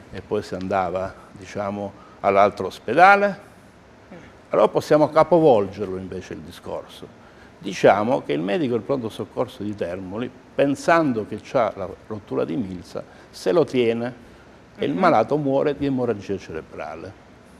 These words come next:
Speaker 1: Capovolgendo sempre dal magistrato, c'ha sempre ragione il magistrato. Per cui, come vedete, voglio dire,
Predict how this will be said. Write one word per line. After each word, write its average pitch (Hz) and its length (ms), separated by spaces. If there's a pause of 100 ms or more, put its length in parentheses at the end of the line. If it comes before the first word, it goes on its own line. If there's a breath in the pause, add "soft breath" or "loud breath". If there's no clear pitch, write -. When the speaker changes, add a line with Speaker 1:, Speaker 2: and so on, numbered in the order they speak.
(960 loud breath)
Speaker 1:
Capovolgendo 107 920
sempre 117 340
dal 101 140
magistrato, 147 680
c'ha 95 160
sempre 104 320
ragione 92 360
il 107 60
magistrato. 95 720 (380 loud breath)
Per 117 160
cui, 196 160
come 151 260
vedete, 113 680 (480 loud breath)
voglio 113 240
dire, 120 340